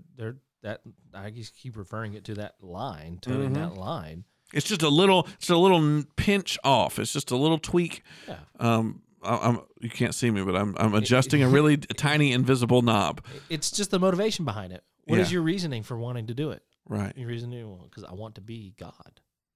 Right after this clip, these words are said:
Speaker 2: Mm.
Speaker 1: And
Speaker 2: Mm.
Speaker 1: that's it.
Speaker 2: That's, and that's where, that's to me where it gets really problematic is you, when you dissect the, the heart behind it.
Speaker 1: Mm.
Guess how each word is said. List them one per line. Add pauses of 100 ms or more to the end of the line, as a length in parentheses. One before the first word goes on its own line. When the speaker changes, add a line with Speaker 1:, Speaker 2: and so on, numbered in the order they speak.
(200)
Speaker 2:
Mm. (960)
Speaker 1:
And (960)
Speaker 2:
Mm. (280)
Speaker 1:
that's
it. (260)
Speaker 2:
That's, (280)
and
that's
where,
that's
to
me
where (260)
it
gets (120)
really
problematic
is
you,
when
you (360)
dissect
the, (540)
the
heart
behind
it. (160)
Speaker 1:
Mm.